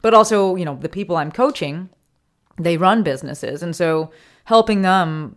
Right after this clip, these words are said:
d-, uh, take what's, take what I consider to be a more ethical approach to marketing and selling will also help. Uh, but I think that's how we're going to change things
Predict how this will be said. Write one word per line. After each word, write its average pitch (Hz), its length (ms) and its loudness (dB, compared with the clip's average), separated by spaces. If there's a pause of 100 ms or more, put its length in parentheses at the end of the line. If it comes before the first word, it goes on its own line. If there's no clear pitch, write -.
(140)
d-, - 100 -20 (320)
uh, 165 60 -6 (120)
take 175 260 -6
what's, - 320 -4
take 180 340 -4
what 151 400 -4 (120)
I 147 420 -2
consider 139 260 -12
to 131 80 -14
be 147 100 -8
a 135 60 -8
more 147 240 -6
ethical 151 400 -4
approach 165 520 -4
to 139 400 -10 (280)
marketing 147 480 -4
and 127 100 -12
selling 160 580 -2
will 180 180 2
also 175 320 2
help. 117 340 -12 (800)
Uh, - 160 -14 (100)
but 170 140 -2
I 170 100 0
think 175 200 -6
that's 180 300 -4
how 156 500 -4
we're 156 180 -10
going 151 520 -8
to 131 840 -14 (880)
change 190 480 -6
things - 520 -16